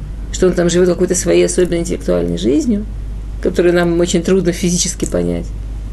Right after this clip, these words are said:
И, и ничего не должен делать, его там кормит.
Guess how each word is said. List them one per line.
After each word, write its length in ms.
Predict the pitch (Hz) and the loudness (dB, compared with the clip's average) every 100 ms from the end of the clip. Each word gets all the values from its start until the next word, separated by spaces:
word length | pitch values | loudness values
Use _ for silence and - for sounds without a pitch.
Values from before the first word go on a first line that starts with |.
| - - - - - - - - | -8 -8 -8 -8 -6 -6 -6 -4
И, 120 | - 202 | -2 0
и 140 | 220 | 4
ничего 380 | 214 208 226 247 | 4 6 4 4
не 80 | 294 | 4
должен 280 | 302 320 | 4 2
делать, 300 | 330 415 294 175 | 4 4 4 2
его 300 | 185 170 185 | 2 4 2
там 220 | 208 190 | 2 0
кормит. 840 | - 302 330 240 196 180 - - | 2 2 4 6 4 4 -2 -12